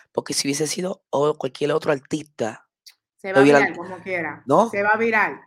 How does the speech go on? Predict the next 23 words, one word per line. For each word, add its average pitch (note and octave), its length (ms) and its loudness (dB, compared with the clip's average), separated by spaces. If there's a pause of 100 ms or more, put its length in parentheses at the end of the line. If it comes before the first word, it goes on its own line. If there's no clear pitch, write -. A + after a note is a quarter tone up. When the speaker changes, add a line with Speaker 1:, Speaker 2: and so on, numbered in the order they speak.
(160)
Speaker 1:
Cualquier D3 360 4
Speaker 2:
Se F3 40 10
va F3 60 8
Speaker 1:
otro F3+ 140 6
ar-, E3+ 60 6
Speaker 2:
viral. G#3 280 4 (180)
Speaker 1:
escucha, - 480 -6
escucha. - 560 -2 (640)
Cualquier A#2+ 460 -6
otro D3 180 -4
artista C#3+ 520 -8
que A2 220 -10
no A2 100 -6
esté C#3+ 540 -6 (140)
al A2+ 160 -12
mismo B2 300 -8
rango, A#2+ 680 -4 (360)
no A#2+ 240 -2
se D3+ 160 2
va D3+ 100 4
viral D3 200 2
porque C3 240 -2
dice, B2+ 340 -4